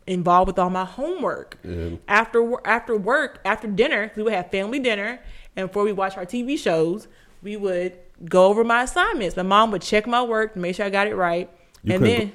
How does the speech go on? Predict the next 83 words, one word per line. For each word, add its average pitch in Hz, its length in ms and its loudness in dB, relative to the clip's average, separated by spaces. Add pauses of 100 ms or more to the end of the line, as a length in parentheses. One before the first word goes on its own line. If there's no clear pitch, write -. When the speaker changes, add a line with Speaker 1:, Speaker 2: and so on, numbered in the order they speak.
Speaker 2:
for 92 160 -6
me, 104 200 2
I 98 100 2
couldn't 98 200 -2
go 87 140 0
outside 82 240 0
and 76 100 -2
play 80 280 0 (120)
if, - 240 -6
uh, 73 300 -2 (280)
homework 87 360 -2
wasn't 78 160 0
done. 78 180 0
Speaker 1:
Oh 269 60 2
no, 269 80 2
I 440 100 2
could, 262 260 -2
I 339 120 4
can 285 100 -2
go 233 80 6
outside 220 220 6
and 165 100 0
play 240 160 4
'cause 202 140 0
my 170 120 2
daddy 214 220 8
wasn't 175 180 4
gonna 156 120 -4
check 160 260 4
it. - 240 -8
My 175 140 -2
mama 214 320 4
was 160 160 -2
the 160 60 -6
checker. 165 440 0
Speaker 2:
Oh 120 60 4
no, 90 340 0
if 98 140 0
you 143 100 8
was 147 120 8
outside 131 340 8
playing, 135 240 6
that 120 80 6
meant 107 180 2
you 113 60 2
was 90 100 0
done. 92 380 2
And 101 160 2
then 95 180 4
if 90 120 0
you 120 60 -2
came 117 240 2
in 98 60 -4
the 104 40 0
house 104 200 0
and 90 100 -4
had 90 140 -2
some 87 140 -6
work 120 220 2
to 87 40 -12
do, 85 240 -2
and 80 140 -6
you 113 80 0
wa-, 120 160 -2 (140)
nah, 80 180 -4
you 85 120 -4
was 85 100 -8
in 78 80 -6
trouble 76 260 -6
for - 120 -14
that 73 140 -8
one. - 120 -12 (200)
Speaker 1:
And 240 220 2
Speaker 2:
If 208 60 4
Speaker 1:
I 226 120 6
Speaker 2:
the 214 60 -2
sun 131 320 6
went 131 140 4
down 123 260 6
while 104 300 8
you 117 120 0
was 110 140 0
working, 135 240 2